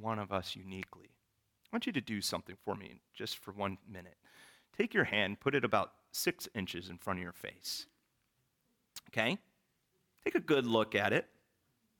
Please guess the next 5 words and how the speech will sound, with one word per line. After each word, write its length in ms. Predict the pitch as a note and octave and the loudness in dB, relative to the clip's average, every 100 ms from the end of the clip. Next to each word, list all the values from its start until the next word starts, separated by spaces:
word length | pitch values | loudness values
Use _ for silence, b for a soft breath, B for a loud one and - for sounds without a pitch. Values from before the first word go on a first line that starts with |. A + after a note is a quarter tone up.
| _ b b b b | _ b b b b
Now, 320 | F#3 D#3 F#2+ - _ _ _ _ _ _ _ _ | 6 6 4 -4 _ _ _ _ _ _ _ _
focus 960 | - - F#3 G#3 F#3 B2+ C3 C#3+ - - | -6 2 4 4 6 6 6 4 0 0
about 420 | C3 B2 A2+ - - | 2 4 4 0 -8
ten 380 | - D3+ D3+ | 0 4 4
feet 340 | C#3 - G#2 | 2 -2 -6